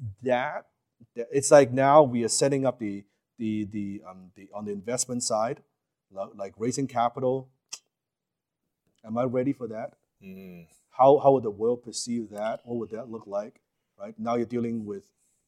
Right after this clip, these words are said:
Speaker 1: regulations and, you know, all that stuff. It comes in, comes with it, right?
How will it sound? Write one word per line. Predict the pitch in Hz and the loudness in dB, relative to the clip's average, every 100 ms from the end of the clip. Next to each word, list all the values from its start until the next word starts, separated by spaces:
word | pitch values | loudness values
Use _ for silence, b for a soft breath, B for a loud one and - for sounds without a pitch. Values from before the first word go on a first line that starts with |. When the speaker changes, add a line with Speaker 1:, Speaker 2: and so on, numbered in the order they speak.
| _ _ 113 | _ _ -4
Speaker 1:
regulations | 120 120 110 113 113 110 113 104 | -2 0 -2 -4 -6 -8 -10 -12
and, | 95 95 | -18 -20
you | 98 | -20
know, | 98 | -12
all | 85 123 | -4 -2
that | 131 127 | -2 -4
stuff. | - 127 117 | -2 -4 -4
It | - | -10
comes | 117 120 | -8 -8
in, | 98 107 - | -12 -20 -12
comes | 117 113 | -12 -12
with | 90 78 | -18 -20
it, | 73 | -20
right? | 101 | -20